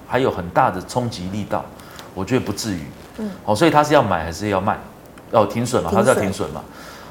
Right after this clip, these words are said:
Speaker 1: 哦，那我反而觉得这个地方也许就不用停损了。
Speaker 2: 嗯哼。
Speaker 1: 哦，因为如果破了之后再停损嘛，因为如果这样
Speaker 2: 嗯，破前低。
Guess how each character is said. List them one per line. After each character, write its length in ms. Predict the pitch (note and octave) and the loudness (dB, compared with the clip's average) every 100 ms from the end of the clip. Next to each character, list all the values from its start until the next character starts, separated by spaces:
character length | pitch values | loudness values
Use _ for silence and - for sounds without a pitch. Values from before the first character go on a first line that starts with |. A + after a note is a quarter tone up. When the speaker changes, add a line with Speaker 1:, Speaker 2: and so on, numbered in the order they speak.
| - | -4
Speaker 1:
哦， 120 | A2+ | 4
那 80 | F3 | 8
我 160 | E3 G#2+ | 8 8
反 180 | G#2+ G2 | 6 4
而 60 | |
觉 160 | G#2 A2 | 4 0
得 120 | G#2+ | 0
这 120 | G#2+ | 0
个 100 | C3 | -2
地 140 | B2 A2+ | -2 2
方 180 | G#2+ | 2
也 80 | G#2+ | 2
许 140 | G#2 F#2 | -2 -6
就 80 | |
不 80 | F#2+ | -2
用 140 | G2 F#2+ | -2 -2
停 160 | E2 | -6
损 160 | - C2+ | -8 -10
了。 140 | A#1+ - | -12 -8
Speaker 2:
嗯 200 | A#3+ A3 | -6 -4
哼。 260 | A3 G#3+ A3 | -4 -6 0
Speaker 1:
哦， 120 | G#3 | 2
因 60 | D3+ | 2
为 180 | C#3 - | 0 -2
如 160 | B2+ D#3 | 2 2
果 140 | C#3+ | 4
破 300 | - F3 C#3 | 0 4 4
了 60 | G#2 | 4
之 80 | G#2 | 0
后 100 | A2+ | 2
再 120 | A#2 | 4
停 200 | G#2+ F2+ | 4 -2
损 160 | F2 D#2 | -6 -8
嘛， 100 | B1+ - | -10 -4
因 80 | C#3+ | 0
为 60 | C3 | 2
如 100 | C#3+ | 4
果 120 | A2+ | 4
这 60 | C#3 | 4
样 100 | G#2+ | 2
Speaker 2:
嗯， 60 | |
破 80 | F#2 | 0
前 180 | E3 | -6
低。 20 | D#3 | -8